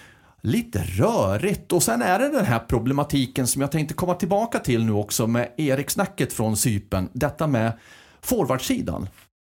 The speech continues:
Ja, där, där är jag kluven. Jag vet inte riktigt. Vi har varit inne på det här tidigare, men jag vet inte riktigt hur han ska få ihop det här. Och, och så väntar man då in den här Anthony van den Hurk,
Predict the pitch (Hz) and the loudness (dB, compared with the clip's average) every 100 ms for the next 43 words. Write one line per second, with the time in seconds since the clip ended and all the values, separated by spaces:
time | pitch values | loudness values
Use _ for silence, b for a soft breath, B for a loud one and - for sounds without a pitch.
0 | _ _ _ _ 143 196 208 214 202 175 | _ _ _ _ 4 4 6 4 4 0
1 | 160 156 151 220 220 - - 147 220 220 | -6 -6 0 0 0 0 -2 0 2 2
2 | 165 190 135 - _ _ _ _ - 151 | 2 4 2 0 _ _ _ _ -6 0
3 | 196 247 120 147 240 113 113 131 165 139 | 2 2 2 2 2 4 2 2 0 -2
4 | 208 254 277 294 196 - 131 117 - - | -2 0 0 0 0 2 2 0 2 0
5 | - - - B B B B B B B | 0 -10 -12 B B B B B B B
6 | B 165 196 233 233 220 208 190 202 202 | B 2 4 2 2 2 4 4 4 2
7 | 202 233 113 117 165 160 240 262 247 160 | 2 4 4 4 2 2 0 2 0 2
8 | 135 131 - 151 156 151 139 - 165 190 | 0 0 0 2 2 2 0 2 2 4
9 | - 262 - - 101 101 101 120 127 139 | 2 -2 -2 0 2 2 2 2 2 0
10 | B B B B - 170 196 226 214 170 | B B B B 0 2 2 2 0 -2
11 | 226 220 202 196 160 170 214 147 120 117 | 0 0 2 2 2 2 2 2 0 0
12 | 147 127 127 127 135 139 131 131 123 120 | 2 4 2 0 0 0 0 0 0 0
13 | 117 131 120 123 120 147 170 113 - - | 0 0 2 2 2 4 2 0 -8 -12